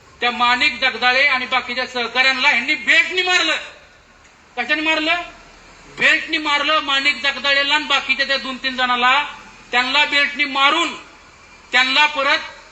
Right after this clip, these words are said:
साठी खत करायला नेलं, त्यांच्या जमिनीचं साठी खत करून घेतलं. त्याच्यावर सुद्धा भागलं नाही बांधवांनो, त्यांच्या घरी जाऊन त्यांचा ट्रॅक्टर आणि नांगूर सुद्धा घेऊन आली.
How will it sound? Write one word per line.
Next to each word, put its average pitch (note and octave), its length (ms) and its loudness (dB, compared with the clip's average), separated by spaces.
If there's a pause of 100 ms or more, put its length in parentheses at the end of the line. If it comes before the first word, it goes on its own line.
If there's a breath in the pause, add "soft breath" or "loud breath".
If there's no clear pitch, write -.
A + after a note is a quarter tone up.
(240)
साठी D4 300 0
खत E4+ 260 -2
करायला E4+ 240 4
नेलं, D#4 280 -2 (1120)
त्यांच्या C#4 360 0
जमिनीचं D#4 520 0
साठी D#4 440 0
खत F4 240 -2
करून E4+ 260 2
घेतलं. D#4+ 500 0 (1000)
त्याच्यावर C4+ 500 2
सुद्धा C#4 300 -2
भागलं C4+ 380 0
नाही C#4 160 2
बांधवांनो, C4 880 0 (600)
त्यांच्या C4+ 360 2
घरी C4 280 2
जाऊन C#4+ 300 0
त्यांचा C4+ 360 0 (120)
ट्रॅक्टर D4+ 440 0
आणि D4 140 0
नांगूर D4+ 420 2
सुद्धा E4 240 0
घेऊन C#4 220 -2
आली. A3+ 220 -2